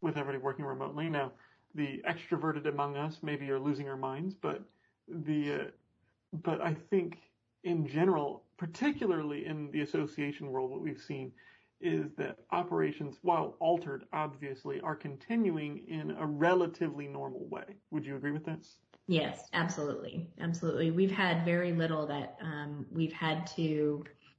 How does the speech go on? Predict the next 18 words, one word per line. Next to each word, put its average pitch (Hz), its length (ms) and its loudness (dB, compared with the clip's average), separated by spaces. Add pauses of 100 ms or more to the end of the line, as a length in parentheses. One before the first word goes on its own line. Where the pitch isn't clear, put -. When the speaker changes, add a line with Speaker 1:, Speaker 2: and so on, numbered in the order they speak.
(280)
Speaker 2:
um, 147 540 -2 (380)
that 170 140 4
we 170 60 6
couldn't 185 320 2
do 190 160 6
remote. 190 480 2 (600)
So, 151 760 2
um, 151 560 -4
there's 165 260 6
been 151 400 2
only 160 240 2
a 147 80 2
few 175 920 4
small 160 380 0
things 147 520 0
that 143 140 0
we 156 120 -2
actually - 560 -4